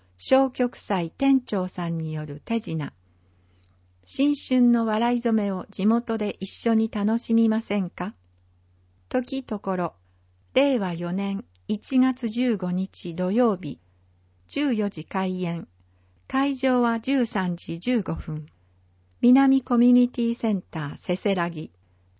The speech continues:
公共交通機関を利用してください。定員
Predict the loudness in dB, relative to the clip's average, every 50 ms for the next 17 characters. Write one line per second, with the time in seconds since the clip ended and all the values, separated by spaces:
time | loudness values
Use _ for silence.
0 | _ 2 4 4 4 4 2 2 2 2 2 2 2 2 2 2 2 -2 -4 -2
1 | -2 -4 -6 -8 -4 -2 0 0 2 2 0 0 -2 0 2 2 2 2 2 0
2 | -2 -4 -4 -4 -2 -2 -2 -2 -2 -2 -4 -4 -4 -4 -8 _ _ _ _ _
3 | _ _ _ _ _ _ _ _ _ _ 0 2 4 4 4 2 2 2 2 2
4 | 2 0 -2